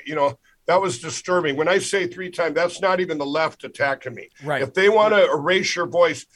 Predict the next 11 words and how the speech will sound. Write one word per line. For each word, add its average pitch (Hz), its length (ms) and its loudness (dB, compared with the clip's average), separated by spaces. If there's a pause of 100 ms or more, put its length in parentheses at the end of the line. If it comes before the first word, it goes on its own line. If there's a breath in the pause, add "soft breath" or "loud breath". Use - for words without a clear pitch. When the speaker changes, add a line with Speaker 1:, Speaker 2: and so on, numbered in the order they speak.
(100)
Speaker 1:
just 120 300 -8
don't 143 200 -6
talk 139 300 0
to - 120 -14
the 101 100 -12
guy, 95 240 -4
right? 113 260 -2
Just 127 240 -6
Speaker 2:
Yep. - 100 -20 (200 soft breath)
Speaker 1:
completely 165 500 -6
silent. 135 400 -2